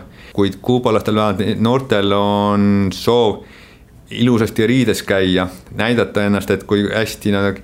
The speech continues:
et olla ka natuke nagu naabrist parem, et mul on vaata millised värvilised asjad. Kuigi nad kvaliteedil nii palju vär-, pane just rõhku, kuid just seda värvidele ja ka seda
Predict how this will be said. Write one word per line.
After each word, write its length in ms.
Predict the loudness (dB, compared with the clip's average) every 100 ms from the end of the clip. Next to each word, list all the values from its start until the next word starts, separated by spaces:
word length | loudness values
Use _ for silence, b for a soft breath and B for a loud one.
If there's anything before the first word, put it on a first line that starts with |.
| B B
et 120 | -4 0
olla 120 | 0
ka 100 | 0
natuke 240 | 0 0
nagu 240 | 0 0 0
naabrist 400 | 0 -2 -4 -2
parem, 360 | 0 0 2 0
et 80 | 0
mul 220 | 0 2
on 100 | 0
vaata 160 | 0
millised 380 | 0 0 -2 -2
värvilised 420 | 0 2 2 0
asjad. 320 | 0 0 -2 B B B -10 -2
Kuigi 240 | -2 0
nad 160 | 0 -2 -8
kvaliteedil 560 | -4 0 2 0 0 0
nii 140 | 0 0
palju 140 | 2
vär-, 220 | 0 -2 -2
pane 220 | 0 0 2
just 240 | 0 0 0
rõhku, 240 | 0 0 0
kuid 160 | 0 0
just 220 | -2 0
seda 160 | -2 0
värvidele 600 | -2 0 0 0 0 0
ja 80 | 0
ka 140 | -2 -2
seda 220 | 0